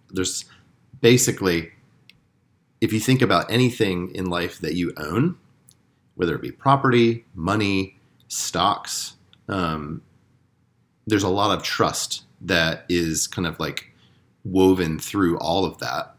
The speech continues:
right? That is kind of all operating in the background. So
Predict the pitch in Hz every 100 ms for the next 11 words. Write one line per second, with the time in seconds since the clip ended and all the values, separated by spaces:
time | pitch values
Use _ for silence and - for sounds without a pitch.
0 | - 85 80 78 80 85 85 82 - -
1 | _ _ _ _ _ - - 104 92 95
2 | 95 - 95 - 87 82 78 76 87 82
3 | - - - - _ _ _ _ _ -
4 | - - - 104 92 87